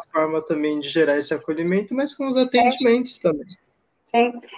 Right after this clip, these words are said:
Speaker 2: Essa coisa do, do acolhimento, é que nem a Rayane tava falando, do afeto, isso é tão importante, né? O acolher é muito importante, né? A casa aberta pra isso, pra todos esses diálogos, né?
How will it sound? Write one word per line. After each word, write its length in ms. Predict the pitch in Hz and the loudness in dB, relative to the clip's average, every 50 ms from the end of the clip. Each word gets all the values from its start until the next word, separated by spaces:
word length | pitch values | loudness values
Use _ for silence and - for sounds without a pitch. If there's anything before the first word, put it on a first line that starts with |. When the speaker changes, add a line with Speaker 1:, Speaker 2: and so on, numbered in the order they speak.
| - - | -10 -4
Speaker 2:
Essa 180 | - - - | 2 4 6
coisa 300 | - - 262 254 262 247 | 8 10 10 10 10 10
do, 260 | 214 190 233 240 226 202 | 10 12 10 10 10 10
do 80 | 196 233 | 8 8
acolhimento, 640 | 233 233 - 233 233 226 220 220 220 233 233 262 | 8 8 8 6 8 8 8 8 6 6 6 4
é 20 | 254 | 2
que 120 | - 240 | 2 2
nem 160 | 226 233 240 | 4 4 6
a 140 | 247 240 240 233 | 6 6 6 6
Rayane 260 | 240 233 233 240 233 | 4 4 2 2 4
tava 200 | 240 233 233 233 | 4 4 4 6
falando, 280 | 262 240 226 226 226 202 | 4 4 4 4 2 4
do 100 | 202 226 | 6 6
afeto, 560 | 226 226 226 - 254 226 220 214 220 220 240 | 4 4 2 2 2 2 2 2 2 2 2
isso 140 | 233 233 - | 2 2 2
é 40 | |
tão 140 | - - 302 320 | 2 4 6 6
importante, 640 | 330 311 277 269 277 - 247 233 226 226 - - 226 | 6 6 4 2 2 2 2 2 2 0 -2 0 0
né? 240 | 220 226 233 226 220 | 2 4 4 4 6
O 160 | 220 220 226 | 6 6 6
acolher 720 | 226 226 226 - - 247 220 214 240 262 269 247 226 214 | 6 4 2 2 4 4 4 6 6 6 6 6 4 2
é 20 | 208 | 0
muito 320 | 208 208 208 202 214 214 | 0 -2 -2 -2 -4 -6
importante, 680 | 196 208 214 202 - - 214 202 196 185 - - 208 | -6 -4 -6 -6 -6 -6 -8 -6 -6 -8 -10 -10 -6
né? 220 | 196 202 110 110 107 - _ _ _ _ _ - | -4 -4 -4 -4 -8 -12 _ _ _ _ _ -14
A 80 | 208 | -4
casa 300 | - - 233 226 - 240 | 2 6 6 8 8 8
aberta 480 | 233 202 208 226 233 247 262 247 - - | 6 8 8 8 8 8 8 4 0 -6
pra 260 | - - 220 214 220 220 | -6 -2 -2 0 2 2
isso, 280 | 214 208 208 202 - - | 0 0 -2 -6 -6 -4
pra 120 | 240 233 | -4 -4
todos 460 | 226 - 277 277 254 240 233 214 208 226 220 - - | 2 6 6 6 8 6 4 4 6 6 6 6 6
esses 400 | 240 233 233 233 240 214 196 185 | 6 6 6 4 2 0 2 4
diálogos, 640 | 190 226 233 233 214 208 208 208 190 214 214 202 190 | 6 6 8 8 8 6 4 2 0 -2 -4 -2 -2
né? 220 | 214 214 220 233 | -4 -6 -6 -6